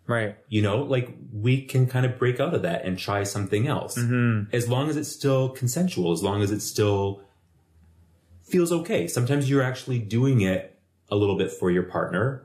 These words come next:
Speaker 1: Right.
Speaker 2: And there's gonna be some kind of re-, reward <laughs>
Speaker 1: Right.
Speaker 2: for that.
Speaker 1: Maybe a
Speaker 2: Right.
Speaker 1: give and take in some way.
Speaker 2: Totally. And I
Speaker 1: Yeah.
Speaker 2: think that that is a really natural thing in a couple.
Speaker 1: Right.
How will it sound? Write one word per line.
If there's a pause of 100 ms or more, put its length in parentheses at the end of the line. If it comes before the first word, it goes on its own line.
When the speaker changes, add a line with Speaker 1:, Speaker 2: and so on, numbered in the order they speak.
Speaker 1:
Right.
Speaker 2:
And
there's
gonna
be
some
kind
of
re-,
reward
<laughs>
Speaker 1:
Right.
Speaker 2:
for
that. (120)
Speaker 1:
Maybe
a
Speaker 2:
Right.
Speaker 1:
give
and
take
in
some
way.
Speaker 2:
Totally.
And
I
Speaker 1:
Yeah.
Speaker 2:
think
that
that
is
a
really
natural
thing
in
a
couple. (180)
Speaker 1:
Right.